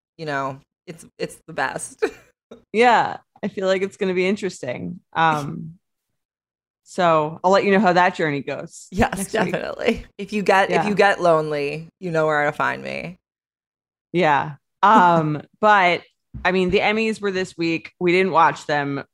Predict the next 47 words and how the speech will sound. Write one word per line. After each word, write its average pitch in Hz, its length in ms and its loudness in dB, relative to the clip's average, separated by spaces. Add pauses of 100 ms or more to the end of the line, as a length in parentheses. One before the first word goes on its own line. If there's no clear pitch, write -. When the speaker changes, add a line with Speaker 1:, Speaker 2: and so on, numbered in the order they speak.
(140)
Speaker 2:
candidly. 143 760 -2 (460)
Um, 160 340 2
Speaker 1:
<laughs> - 40 -10
Speaker 2:
Sammy 196 320 4
and 190 80 4
I 185 60 4
both 180 240 4
didn't 185 180 0
watch 156 300 0
them. 151 360 -2 (220)
I 165 140 2
heard 170 220 0
Ted 160 220 0
Lasso, 151 580 2
a - 60 -6
show 151 240 -4
that 147 100 -6
I 143 120 -2
hate, 135 360 -6 (380)
won 143 280 0
many, 139 240 -2
many 135 200 -4
awards. 131 580 -6 (280)
Speaker 1:
Yeah, 156 200 -6
Emmys, 247 540 -4 (160)
n-, 196 320 -10 (160)
not 196 280 0
interested 175 380 -8
in 165 60 -6
watching 151 280 -6
award 139 320 -4
shows 127 240 -8
these 110 220 -16
days, 127 240 -8
especially 196 500 0
when 202 160 -4
you 180 80 -6
have 175 140 -2
a 175 60 -4
double 151 360 -2
lineup 143 520 -4
of 147 440 -4
Potomac 147 440 -12
and 147 120 -10
Salt 135 220 -6
Lake 135 160 -8
City 139 540 -10